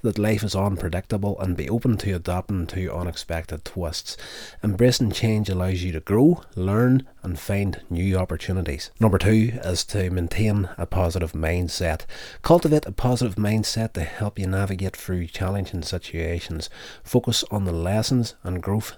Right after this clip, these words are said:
that can come from unexpected twists rather than dwelling on the negativity. Number three is to practice resilience. Developing resilience to help you bounce back from setbacks is essential. Build your capacity to handle stress,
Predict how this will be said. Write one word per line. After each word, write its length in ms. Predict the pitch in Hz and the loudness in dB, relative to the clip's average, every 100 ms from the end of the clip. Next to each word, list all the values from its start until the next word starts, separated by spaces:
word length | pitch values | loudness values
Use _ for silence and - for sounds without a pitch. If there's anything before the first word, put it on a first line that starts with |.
| - | -10
that 120 | - | -10
can 180 | - 92 | -8 -6
come 320 | 87 98 98 | -2 0 0
from 240 | - 90 52 | -2 -4 -4
unexpected 680 | 85 85 - 82 - 80 | -6 -6 -6 -6 -6 -10
twists 480 | - 85 80 - - | -6 -4 -4 -6 -6
rather 300 | 87 87 85 | -4 -2 -2
than 140 | 85 | -2
dwelling 520 | 80 82 87 87 82 78 - | -4 -2 -2 0 -2 -4 -6
on 180 | 82 82 | -4 -2
the 80 | 78 | -2
negativity. 720 | 76 71 - 78 76 - - - | -2 -4 -4 -4 -4 -6 -10 -6
Number 220 | 104 101 85 | 0 2 4
three 320 | 98 127 165 | 4 4 4
is 120 | - | 0
to 80 | 90 | -4
practice 580 | - 90 90 - 85 - - | -4 -2 -2 -2 -6 -4 -2
resilience. 720 | 87 76 85 90 78 76 - - - - - | 0 2 2 2 0 -2 -6 -10 -14 -14 -2
Developing 640 | 127 135 180 185 185 151 | 4 8 10 8 8 8
resilience 680 | 127 117 127 127 131 120 - - - | 6 6 4 6 6 4 -2 -8 -10
to 100 | - | -2
help 180 | 92 107 | 0 2
you 80 | 101 | 2
bounce 320 | 101 101 92 | 2 2 0
back 280 | - 98 92 | -2 -2 -2
from 160 | - 90 | -2 -4
setbacks 680 | 90 85 - 85 78 - - | -2 -4 -4 -4 -4 -6 -6
is 160 | 90 73 | -4 -4
essential. 800 | 78 - 92 87 87 87 76 - - - - - | -4 0 0 0 0 -2 -4 -6 -16 -18 -16 -4
Build 320 | 110 127 131 117 | 6 8 8 6
your 100 | 104 | 0
capacity 500 | 104 101 101 - 92 | 2 0 0 0 0
to 80 | 82 | 0
handle 320 | 92 87 73 | 0 0 0
stress, 600 | - - 101 123 127 | -2 0 0 0 -2